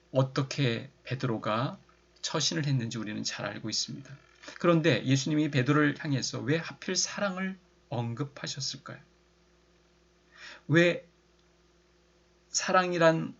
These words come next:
말 외에 "이 사람들보다 더 나를 신뢰하느냐? 이 사람들보다 나의 거는 기대가 크냐?"라고 묻지 않고 "더 사랑하느냐?"라고 말씀하셨을까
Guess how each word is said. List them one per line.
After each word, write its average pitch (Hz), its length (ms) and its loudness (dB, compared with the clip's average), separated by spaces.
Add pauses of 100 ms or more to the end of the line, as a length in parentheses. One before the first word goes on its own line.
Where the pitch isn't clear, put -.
(120)
말 135 400 6
외에 131 500 2 (500)
"이 165 100 0
사람들보다 165 580 2
더 135 160 4
나를 117 320 0
신뢰하느냐? 143 800 0 (340)
이 156 100 0
사람들보다 151 600 2
나의 123 240 2
거는 131 280 0
기대가 139 420 -2
크냐?"라고 131 720 0
묻지 156 340 -2
않고 143 560 -2 (760)
"더 123 200 -4
사랑하느냐?"라고 151 1000 2 (320)
말씀하셨을까 117 1400 -2